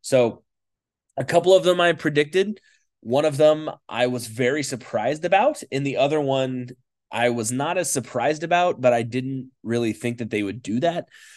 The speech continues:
Um, so let's start by the two that I predicted, and that is Dakota Hudson and Jake Woodford. Now, I'm not trying to pat myself on the back. Just about anybody that watched the Cardinals and pays a little bit of attention,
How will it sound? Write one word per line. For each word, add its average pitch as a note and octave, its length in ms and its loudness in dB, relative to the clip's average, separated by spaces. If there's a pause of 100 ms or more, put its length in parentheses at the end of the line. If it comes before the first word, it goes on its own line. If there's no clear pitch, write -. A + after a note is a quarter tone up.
(120)
Um, A2 300 0
so B2 140 -6
let's G3 180 2
start D#3 240 4
by C#3+ 120 4
the C#3 80 0
two C3+ 180 0
that B2+ 120 2
I A2 100 2
predicted, A#2+ 580 -4 (300)
and A#2 160 -2
that B2+ 120 2
is B2 120 0
Dakota F3 340 2
Hudson D3 520 2
and B2 180 -4
Jake A#2 200 0
Woodford. G2+ 540 -8
Now, A#2+ 240 2
I'm A#2 100 -2
not C3+ 220 0 (220)
trying B2 220 -2
to A#2+ 40 -2
pat B2 180 0
myself B2 300 2
on A#2+ 80 -2
the A2+ 80 -2
back. A2 240 0
Just C3 180 -8
about A2+ 180 0
anybody A#2+ 380 0
that G#2+ 120 -6
watched G#2+ 460 -6 (340)
the B2 80 -4
Cardinals B2 420 2
and A#2+ 100 -8
pays A#2 360 -2
a G2 80 -10
little A#2 200 -2
bit A2+ 100 -2
of G#2+ 60 -4
attention, G#2+ 540 -8